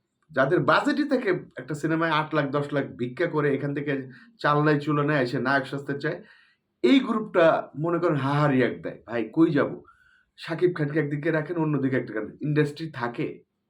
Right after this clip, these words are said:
এই যে সাংঘাতিক আর এই যে না পাওয়ার বেদনায় যেগুলা হচ্ছে মানে ভিক্ষা করে আনা নায়ক, এরা হচ্ছে সমালোচনায় মা-, মানে মেতে উঠছে। ভাই, কি বলবো আর? যে শাকিব খান সম্বন্ধে ওদের কোনো ধারণাই নেই।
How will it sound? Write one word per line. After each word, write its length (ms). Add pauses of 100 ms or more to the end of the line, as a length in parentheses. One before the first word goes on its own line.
(760)
এই 80
যে 160
সাংঘাতিক 600
আর 100
এই 100
যে 140
না 200
পাওয়ার 240
বেদনায় 500 (220)
যেগুলা 380
হচ্ছে 440 (420)
মানে 240
ভিক্ষা 400
করে 220
আনা 160
নায়ক, 320 (200)
এরা 220
হচ্ছে 360
সমালোচনায় 600
মা-, 460
মানে 260 (560)
মেতে 340
উঠছে। 460 (640)
ভাই, 280
কি 160
বলবো 420
আর? 120 (1200)
যে 260 (220)
শাকিব 340
খান 140
সম্বন্ধে 300
ওদের 160
কোনো 260
ধারণাই 480
নেই। 260